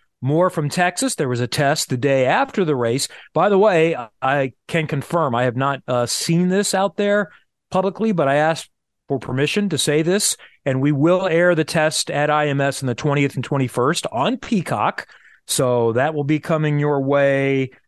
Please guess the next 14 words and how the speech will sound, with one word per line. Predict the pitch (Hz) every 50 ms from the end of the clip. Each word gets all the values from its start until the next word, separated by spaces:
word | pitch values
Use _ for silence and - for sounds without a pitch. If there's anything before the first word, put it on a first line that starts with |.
| _ _ _ _ _ _ _
Uh, | - 123 120 120 123 123 120 120 123 123 123 123 123 123 123 123 120 110 - _ _ _ _ _ _ _ _ _ _ _ _ _ _ _ _ _ _ -
I | 139 135
think | - - 175 175 175 -
it's | 175 160 131 - - - - - - _ _
everybody | - 165 170 175 185 180 147 175 185 180 185 180 180 180 180 180 180 180 175 160 147 - _ _ _ _ _ _ _ _ _ _ _ _
in | 160 151 147 143 139
the | 127 120
morning, | 123 143 160 180 190 196 196 196 190 190 190 190 190 185 185 175 160 - _ _ _ _ _ _ _ _ _ _ _ -
and | 139 131 127 131
then | 131 135 131 131
there | 131 127 123 123
is | 123 117 110 120
a | 117 113 113 110 107 107 107 101
veteran | 98 156 170 175 - - 185 170 170 165 160 165 160 156 139 -